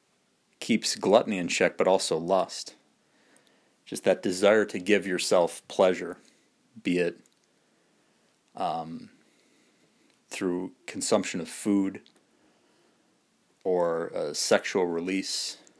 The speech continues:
they're connected. And of course, men must be chaste. And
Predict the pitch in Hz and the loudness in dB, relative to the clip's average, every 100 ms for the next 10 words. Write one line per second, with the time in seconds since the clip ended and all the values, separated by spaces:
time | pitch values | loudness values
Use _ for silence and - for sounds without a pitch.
0 | _ _ _ _ 107 101 - 107 98 - | _ _ _ _ -2 -2 -2 0 0 0
1 | 87 85 - _ _ _ _ _ _ _ | -8 -10 -14 _ _ _ _ _ _ _
2 | _ _ _ _ _ _ _ _ _ _ | _ _ _ _ _ _ _ _ _ _
3 | _ - 90 - 90 98 95 95 92 - | _ -10 -6 -2 0 2 2 2 0 -2
4 | 87 - 123 104 92 - - - _ _ | -6 0 4 4 2 -10 -14 -18 _ _
5 | _ _ _ _ _ _ _ _ _ _ | _ _ _ _ _ _ _ _ _ _
6 | _ _ _ _ _ _ _ _ _ _ | _ _ _ _ _ _ _ _ _ _
7 | _ _ _ _ _ _ _ _ _ 90 | _ _ _ _ _ _ _ _ _ -10
8 | 85 82 80 - | -8 -8 -10 -14